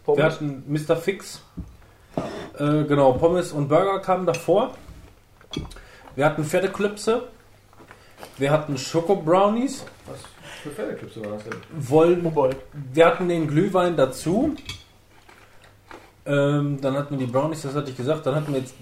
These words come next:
Speaker 2: Germknödel. Danach hatte er nochmal Brownies. <laughs> Und dann, ähm, haben wir jetzt zum Abschluss nochmal ein paar, äh,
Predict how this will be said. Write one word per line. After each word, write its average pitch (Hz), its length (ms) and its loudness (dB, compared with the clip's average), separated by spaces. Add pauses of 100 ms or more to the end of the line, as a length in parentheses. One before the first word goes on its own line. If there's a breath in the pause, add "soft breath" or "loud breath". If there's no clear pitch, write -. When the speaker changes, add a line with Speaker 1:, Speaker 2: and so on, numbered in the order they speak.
Speaker 2:
Germknödel. 190 760 4
Danach 139 320 -2
hatte 139 180 0
er 131 120 2
nochmal 190 280 0
Brownies. 190 600 -4
<laughs> - 2000 -10
Und 143 120 0
dann, 170 380 2
ähm, 151 580 4
haben 147 180 0
wir 151 120 2
jetzt 151 140 -8
zum 151 140 -2
Abschluss 147 360 0
nochmal 135 640 2
ein 127 220 -6
paar, 123 480 4
äh, - 0 -